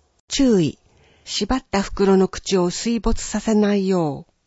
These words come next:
う、鍋の外に出して蓋をする。注意、均一に火が通るように何度かひっくり返す。シンプルな蒸しパンの出来上がり。写真六枚、写真の説明。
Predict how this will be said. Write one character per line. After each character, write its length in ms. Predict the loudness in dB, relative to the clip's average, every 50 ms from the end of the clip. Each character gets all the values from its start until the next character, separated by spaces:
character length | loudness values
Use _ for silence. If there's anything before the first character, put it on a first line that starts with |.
| _ _ -4
う、 40 |
鍋 280 | -2 0 2 4 4 4
の 140 | 4 4 2
外 300 | 0 -2 0 2 2 2
に 140 | 2 2 2
出 160 | 0 -2 -4
し 120 | -4 -6
て 160 | -6 -4 -2
蓋 320 | 0 2 2 2 2 0 0
を 40 | 0
す 200 | -2 -4 -4 -2
る。 160 | -2 -2 -4 -8 _ _ _ _ _ _ _ _ _ _ _ _ _ _ _ _ _ _ _ _
注 320 | -6 0 0 2 2 2
意、 180 | 0 -2 -4 -8 _ _ _ _ _ _ _ _ _ _
均 320 | -12 -4 0 0 2 2 2
一 240 | 0 0 0 2 2
に 120 | 2 2
火 160 | 0 0 0
が 140 | 0 0 0
通 260 | 0 0 0 0 2
る 140 | 0 0 0
よ 160 | 2 2 2
う 60 | 2
に 260 | 2 2 0 -2 -4 _ _ -20 _ _ _ -2
何 260 | 0 2 2 2 2
度 120 | 2 0
か 100 | 0 -2
ひ 160 | -4 -4 -6
っ 60 | -8 -8 _
く 100 | -4 -2
り 140 | -2 -2 -2
返 260 | -2 -2 -2 0 -2
す。 320 | -2 -4 -6 -6 -8 -8 -10 _ _ _ _ _ _ _ _ _ _ _ _ _ _ _ _ _ _ _
シ 240 | -12 -6 -4 0 0
ン 80 | 0 0
プ 160 | 0 0 2
ル 100 | 2 2
な 140 | 2 2 2
蒸 100 | 0 0
し 140 | -2 -4
パ 200 | -6 -4 -4 -2
ン 100 | 0 0
の 120 | 0 0 0
出 140 | 0 -2 -4
来 160 | -4 -2 -2
上 120 | -2 -2
が 140 | -2 -4 -4
り。 220 | -2 -4 -4 -6 -8 _ _ _ _ _ _ _ _ _ _ _ _ _ _ _ _ _
写 200 | -10 -6 -4 -4
真 360 | -4 -2 0 2 2 4 4
六 280 | 2 2 2 2 2 2
枚、 360 | 2 2 0 -2 -4 -10 _ _ _ _ _ _
写 220 | -8 -6 -6 -4
真 300 | -4 -2 0 2 4 4
の 120 | 4 4 2
説 320 | 2 -2 -4 -2 0 2
明。 400 | 4 4 2 2 0 -2 -4 -8